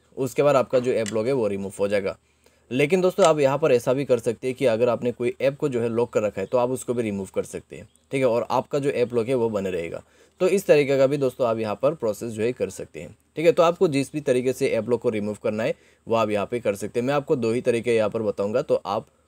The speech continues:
कौन सा तरीका यहाँ पर यूज़ करना चाहते हैं आपके मोबाइल के लिए, आप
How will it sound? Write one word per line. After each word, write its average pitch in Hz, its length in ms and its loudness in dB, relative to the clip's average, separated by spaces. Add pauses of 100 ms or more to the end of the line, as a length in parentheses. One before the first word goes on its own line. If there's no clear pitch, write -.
(100)
कौन 120 140 -2
सा 151 100 -2
तरीका 143 280 0
यहाँ 127 180 2
पर 131 140 -2
यूज़ 123 180 -2
करना 117 200 -2
चाहते 113 320 -2
हैं - 80 -6 (400)
आपके 113 320 -2
मोबाइल 98 320 -2
के 104 100 -10
लिए, 104 100 0
आप 98 120 -2